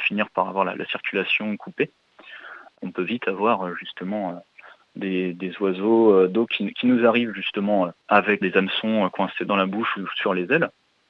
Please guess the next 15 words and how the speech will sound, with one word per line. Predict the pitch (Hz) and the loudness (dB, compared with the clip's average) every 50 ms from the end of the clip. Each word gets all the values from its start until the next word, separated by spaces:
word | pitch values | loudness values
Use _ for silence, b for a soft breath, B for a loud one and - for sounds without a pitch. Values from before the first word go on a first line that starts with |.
| _ _ | _ _
On | - 98 | -2 2
a | 95 92 92 | 4 4 4
également | 95 92 98 104 101 104 110 113 113 | 4 4 4 2 2 4 2 2 2
donc | 110 107 104 98 - | 2 0 -2 -2 -4
le | 98 98 98 | -2 0 2
ramassage | 95 110 120 120 - - 135 123 | 2 4 4 2 0 -2 -6 -4
des | - 110 101 98 | -2 -2 -2 0
jeunes | 98 113 113 107 95 | 0 0 0 0 0
oiseaux. | 101 104 104 98 117 147 170 _ B B B B B B B B B B | 0 2 2 2 2 -2 -2 _ B B B B B B B B B B
On | - 98 95 | -2 0 2
a | 92 92 90 87 85 - 85 | 4 4 4 4 2 0 -2
énormément | 85 92 101 117 120 131 131 123 123 123 | -2 0 2 4 4 6 6 4 4 2
de | 117 113 - | 0 0 0
cas | - 131 139 156 | 4 4 4 6
également, | 120 92 95 92 92 92 104 147 | 4 2 -2 -4 -2 -2 -2 -4